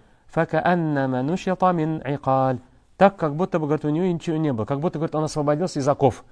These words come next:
Тут же. Прочитал сурат Аль-Фатиха, как будто его развязали, да, этого, а, предводителя. «Фанталака ямши ва ма бихи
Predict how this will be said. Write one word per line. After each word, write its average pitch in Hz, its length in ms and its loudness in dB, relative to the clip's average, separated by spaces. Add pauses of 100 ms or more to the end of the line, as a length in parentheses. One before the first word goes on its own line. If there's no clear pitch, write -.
(240)
Тут 175 160 2
же. 95 160 -6 (560)
Прочитал 156 380 4
сурат 180 260 2
Аль-Фатиха, 190 580 0 (220)
как 156 140 -2
будто 170 200 0
его 156 340 2
развязали, 135 640 2 (400)
да, 139 160 -2
этого, 143 460 0 (380)
а, 113 200 -4
предводителя. 131 640 -2 (960)
«Фанталака 202 640 4
ямши 208 340 2
ва 185 140 8
ма 208 160 4
бихи 196 400 2